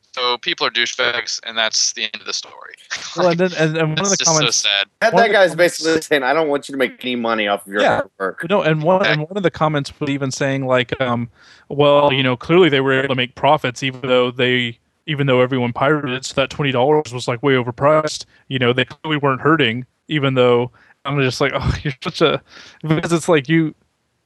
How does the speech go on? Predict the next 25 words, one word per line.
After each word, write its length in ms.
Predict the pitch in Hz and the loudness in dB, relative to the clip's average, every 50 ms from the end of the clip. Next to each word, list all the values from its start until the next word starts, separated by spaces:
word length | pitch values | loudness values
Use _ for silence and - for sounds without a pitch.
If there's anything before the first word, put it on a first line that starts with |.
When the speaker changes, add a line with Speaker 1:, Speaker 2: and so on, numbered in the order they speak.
| _ 139 | _ 0
Speaker 2:
basically, 760 | 147 160 185 - - 170 - 165 156 147 143 135 143 139 - _ _ _ _ _ _ _ _ _ _ _ _ _ - | 2 2 2 2 0 -2 -2 -2 -2 0 -2 -2 -6 -10 -14 _ _ _ _ _ _ _ _ _ _ _ _ _ -4
it's 200 | 156 147 - - | -4 -2 -2 -2
not 220 | 151 156 151 156 | 0 2 4 4
okay 340 | 147 139 - - 151 147 135 | 2 2 2 0 -2 -2 -2
for 120 | - - | -2 -6
someone 420 | 139 - - 147 139 135 131 - 131 | -6 -4 -4 -4 -4 -4 -8 -8 -10
to 100 | - 131 | -10 -6
be 120 | 127 127 | -6 -4
wildly 420 | 120 123 120 120 123 127 120 127 117 | 0 2 2 4 4 2 0 -2 -6
successful 680 | - - 127 - _ _ - - - - 127 117 117 | -6 -8 -8 -10 _ _ -10 -10 -6 -4 -4 -2 0
off 220 | 110 113 113 - | 0 0 0 0
of 220 | - 117 113 113 - | -4 -4 -4 -6 -4
something 360 | - 135 127 - 139 131 117 | -4 -4 -4 -4 -6 -8 -6
that 120 | 120 117 117 | -8 -8 -6
they 360 | 120 117 117 117 117 113 117 - _ _ _ _ _ _ | -6 -6 -6 -6 -8 -10 -12 -16 _ _ _ _ _ _
spend 220 | - - - 127 | -8 -6 -4 -2
a 40 | 117 | 0
lot 120 | 107 110 110 | 0 0 -2
of 80 | 110 | 0
time 180 | - 117 107 107 | -2 -4 -2 -2
doing. 380 | 110 113 117 - 143 143 139 - | -4 -6 -8 -10 -14 -16 -8 -8
Like, 80 | 131 | -4
that's 220 | - 131 120 - - | -2 -2 -4 -2 -4
not 160 | 127 110 110 | -4 -4 -4
okay. 320 | 107 - - - 151 214 | -6 -8 -10 -12 -12 -12